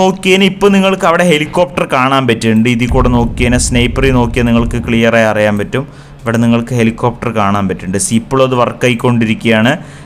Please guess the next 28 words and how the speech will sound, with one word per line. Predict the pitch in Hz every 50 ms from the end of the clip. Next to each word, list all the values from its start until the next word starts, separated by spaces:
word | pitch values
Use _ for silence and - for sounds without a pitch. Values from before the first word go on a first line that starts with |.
| - - - -
കിടിലം. | - 120 117 117 104 104 98 104 110 117
ഓക്കെ, | 113 113 - - 98 - - - - - - - - -
ഇത് | 120 131 147 156 156
നിങ്ങൾ | 156 160 170 175 170
എന്ത് | 170 170 170 180
ചെയ്യണം | 180 175 175 175 175 165
വെച്ച് | 160 160 160
കഴിഞ്ഞാൽ, | 165 165 175 151 123 - - -
sniper | - 113 107 104 110 113 - - - 131 - - - - - - - - - - - - - - - - - - - - - -
ഇങ്ങനെ | 135 147 156 165 170 170
നിങ്ങൾ | 170 170 180 185 147 135 139
ബാക്കിൽ | 135 143 160 160 - 190 180 180 180 160
പോയിക്കൊണ്ടിരിക്കുക. | 156 143 131 - 151 156 147 127 110 110 107 - - 117 117 120 131
ബാക്കിൽ | 131 143 156 156 - - 190 190 170 160
പോയിക്കൊണ്ടിരിക്കുമ്പോൾ | 170 160 165 160 - 185 180 175 170 156 160 151 170 160 160
ഒരു | 160 156 160 -
കിടിലുമായിട്ടുള്ളൊരു | 139 135 143 151 160 160 160 151 160 143 151 147 139 131 127 135
സംഭവം | 117 117 117 113 123 123 123 117
സംഭവിക്കും | 107 104 98 107 104 98 104 107 101 98
guys. | 101 104 123 135 135 - - - - - - - - - -
അത് | 110 110 107
ശരിക്കും | 123 117 113 - 135 120 113 101
ബാക്കിൽ | 117 110 117 127 127 139 139 127 -
പോയാൽ | 127 131 131 131 135 131 135
മാത്രമേ | 131 127 123 127 131 131 117 107
അറിയത്തുള്ളൂ. | 107 107 107 104 - 113 104 101 110 135 135 - - - -
ഇതെന്തൊന്നും | - 123 127 131 123 123 123 127 127 123 120
വർക്കാവാത്തത്? | 117 117 - - 131 123 117 117 117 113 - - 113 107 110 113